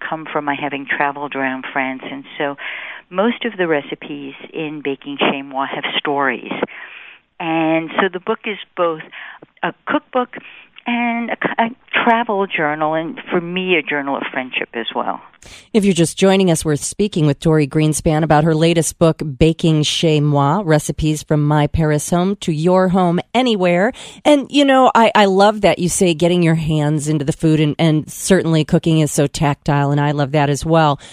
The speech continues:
Speaker 2: But it's interesting, you know, people will say, "Well, cooking is an art and baking is a science." And so, uh, you know, I,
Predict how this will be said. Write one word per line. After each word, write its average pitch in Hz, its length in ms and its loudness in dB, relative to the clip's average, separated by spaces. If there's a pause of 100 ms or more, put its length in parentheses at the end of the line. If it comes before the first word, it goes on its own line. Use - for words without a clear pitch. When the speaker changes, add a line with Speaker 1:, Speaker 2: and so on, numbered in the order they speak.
(220)
Speaker 2:
But 277 100 0
it's 269 140 -2
interesting, 262 400 0
you 202 40 2
know, 190 100 2
people 226 240 -2
will 190 80 2
say, 170 140 0
"Well, 143 160 -4
cooking 262 400 -2
is 254 160 0
an 247 160 -2
art 151 320 0 (100)
and 156 180 -2
baking 170 380 0
is 156 140 -2
a 147 60 2
science." - 840 -4 (260)
And 202 240 6
so, 196 520 4
uh, 196 160 6
you 240 140 2
know, 196 140 6
I, 185 80 4